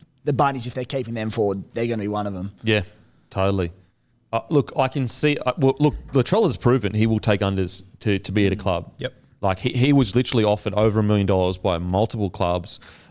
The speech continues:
Speaker 2: and he decided to go to the Rabbitohs because of, he wanted to play specifically for that club. And that's what, like, you know, I understand some people don't like, you know, th-, not that I don't like Latrell, but they're not a fan of Latrell or whatever. But, like, that doesn't get spoken about enough. Like, there are very few players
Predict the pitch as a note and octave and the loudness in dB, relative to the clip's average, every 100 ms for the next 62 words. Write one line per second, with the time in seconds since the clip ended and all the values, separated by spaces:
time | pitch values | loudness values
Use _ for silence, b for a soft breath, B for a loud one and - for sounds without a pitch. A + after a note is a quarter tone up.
0 | B - _ A2 G2+ G#2 G2+ - A2 A2+ | B -20 _ -2 0 0 0 0 2 0
1 | G2 F2 G2+ G#2 G2 F#2+ F2+ F#2 F2 F2 | -4 0 2 2 2 0 0 2 0 -2
2 | - F#2+ G2+ F#2+ F#2 - - G2 F#2+ F2+ | -6 -4 0 2 0 -2 0 0 0 -2
3 | - G#2 G#2 F#2 G2 F#2 - - F#2+ F#2 | -10 -4 -2 0 0 -2 -6 -2 0 -2
4 | - G2+ - - G#2+ G2+ G2 - F#2+ F2 | -6 -8 -4 -2 -4 -4 -6 -2 -2 -2
5 | - F#2 D#2+ B B B E3 G#3+ E3 A2 | -2 -4 -6 B B B -4 0 0 0
6 | - B B B _ _ _ D#3 G#2 G#2+ | -2 B B B _ _ _ -2 2 2
7 | C#3 C#3 - A#2 G#2+ G#2+ G2 F#2+ F#2 F2+ | 2 0 0 0 2 0 0 0 0 0
8 | F2+ - _ _ _ _ - B2 G#2+ - | -2 -6 _ _ _ _ -4 0 0 0
9 | - - C#3 G#2+ E2+ D#2 D#2+ E2 - - | -6 -4 -2 0 -2 -2 -2 -2 -4 -4
10 | F2+ A#2 D3+ D#3+ C3 B2 A2+ G2 G2 G2 | -2 0 2 0 0 0 0 0 0 2
11 | F2+ F2 E2+ E2+ B2 A#2+ A2+ B B B | 2 2 0 0 0 0 -2 B B B
12 | E3+ G#3+ F3+ D3 - - A#2+ B2 A2+ G#2 | 2 2 2 -2 -2 0 0 2 2 2
13 | G2 F2+ - G#2+ F#2+ C3 D3 D#3 C3 D#3 | 0 -2 0 -2 2 4 4 2 0 2
14 | F#3+ F3+ D#3+ C#3 - A#2 G2+ A2 - | 2 2 2 0 2 2 2 0 -4